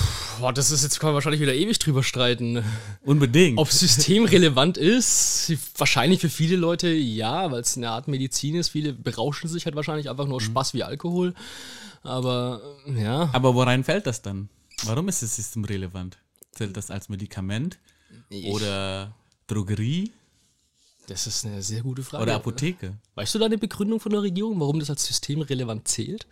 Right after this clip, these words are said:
Speaker 2: Ja, weil viele in diesen, äh, Läden, wo es auch legal ist, die werden ja auch als medizinisches Cannabis verkauft.
Speaker 1: Ach so, ja, okay, stimmt.
Speaker 2: Deswegen, das ist sozusagen einfach wie eine Apotheke.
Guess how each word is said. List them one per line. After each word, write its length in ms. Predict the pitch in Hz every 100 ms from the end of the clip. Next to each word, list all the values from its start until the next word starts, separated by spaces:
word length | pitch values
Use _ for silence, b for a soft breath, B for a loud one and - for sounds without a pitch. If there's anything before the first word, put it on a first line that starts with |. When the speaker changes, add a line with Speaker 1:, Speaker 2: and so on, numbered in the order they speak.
| B B B -
Speaker 2:
Ja, 220 | 139 143
weil 160 | 139
viele 720 | 135 - 165 185 196 196 190 -
in 220 | 139 151
diesen, 960 | 143 139 135 135 131 131 127 123 120 - _
äh, 200 | 123 120
Läden, 380 | 120 127 151 175
wo 120 | 139
es 100 | 131
auch 140 | 82 120
legal 480 | 110 107 104 120
ist, 400 | 131 196 - - _ _ _ -
die 100 | 123
werden 220 | 123 135
ja 140 | 139 107
auch 160 | 117
als 340 | 120 113 117 113
medizinisches 720 | 117 113 113 131 123 - 113
Cannabis 400 | - 120 107 101
verkauft. 840 | - 101 - 110 80 - - _ - _ _ _ _ _
Speaker 1:
Ach 280 | 117 95 95
so, 180 | 120 104
ja, 160 | 101
okay, 200 | 95 107
stimmt. 420 | - 117 107 107 _ -
Speaker 2:
Deswegen, 640 | 107 113 113 113 110 107
das 180 | 107 117
ist 200 | - -
sozusagen 500 | 110 117 104 107 104
einfach 260 | 107 110
wie 60 | 101
eine 140 | 98
Apotheke. 760 | 92 107 - 110 110 110 85